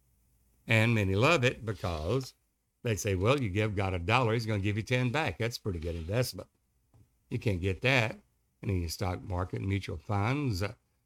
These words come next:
or, uh, stocks, bonds, and, and, uh, uh, your commodity market. And we're seeing the markets falling now because God is going to be lifted up. The world's coming down. Jesus is coming up.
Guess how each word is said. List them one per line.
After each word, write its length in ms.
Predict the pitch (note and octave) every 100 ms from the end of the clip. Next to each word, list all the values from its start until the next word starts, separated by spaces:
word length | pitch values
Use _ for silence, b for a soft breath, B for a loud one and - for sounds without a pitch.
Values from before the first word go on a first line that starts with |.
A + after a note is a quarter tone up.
| _
or, 600 | - F2+ E2+ F#2 G#2+ G#2+ - _ _
uh, 280 | - F#2 F#2
stocks, 340 | - G#2 G2+
bonds, 300 | F#2 G2+ A#2
and, 260 | G#2+ E2+ E2+ - _ _
and, 360 | - F#2+ F#2+ F#2
uh, 760 | F2 - A2+ G#2 _ _ _ G#2+
uh, 260 | F2+ G#2 G#2+
your 300 | G2 G2+ G2
commodity 480 | - A#2 C#3 G2+ F#2+
market. 360 | E2 C2 - _ _ _ _ _ _ _ _ _ _ _ -
And 360 | F#2+ F2+ A2+ G2+
we're 120 | F2
seeing 260 | - G2+
the 60 | F2
markets 400 | F#2 G2+ A2 G2
falling 460 | - D#3+ C3+ F#2+ F2+
now 460 | E2+ E2 C3+ D3+ _ _ _ _
because 440 | C#3 C3+ C#3 C3+
God 420 | G#2 D3 B2 G#2 B2+
is 160 | A2
going 220 | G#2 A#2
to 60 | A#2
be 100 | A#2+
lifted 320 | A#2+ B2 B2
up. 200 | C#3 D3
The 120 | B2
world's 400 | G#2 C3 B2+ A#2
coming 320 | - A2+ G#2+ G2
down. 300 | A2+ C#3+ G2+
Jesus 400 | C3 A2 G#2+ A#2+
is 180 | A#2+
coming 300 | - C3+ D3+
up. 240 | E3+ C#3+